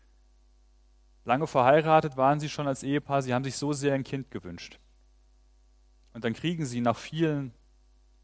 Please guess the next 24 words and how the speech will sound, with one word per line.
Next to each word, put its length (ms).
Versuchen, 500
wo 80
es 100
nicht 160
funktioniert 520
hat, 180
die 100
Botschaft, 720
sie 140
werden 220
Nachwuchs 440
bekommen. 400
Und 120
dann 80
sagen 300
die 80
Ärzte, 400
ihr 100
Kind 300
wird 300
vielleicht 380
zweiunddreißig 640
Monate 320
leben. 340